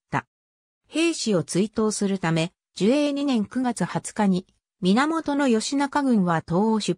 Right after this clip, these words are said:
発して、屋島方面へ進軍していったが、うるう十月一日、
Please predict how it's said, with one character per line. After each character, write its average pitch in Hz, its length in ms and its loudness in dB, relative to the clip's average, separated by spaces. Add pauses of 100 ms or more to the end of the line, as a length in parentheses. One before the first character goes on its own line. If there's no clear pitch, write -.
発 202 280 -4
し - 100 -8
て、 165 240 -4 (240)
屋 170 140 0
島 277 260 -2
方 285 260 0
面 277 220 0
へ 196 80 4
進 247 300 -2
軍 262 220 0
し - 120 -4
て 220 160 0
い 202 40 -2
っ - 140 -10
た 170 120 0
が、 160 240 -2 (260)
う 165 80 0
る 285 200 0
う 240 40 0
十 226 280 2
月 - 420 -4
一 202 100 0
日、 165 420 -4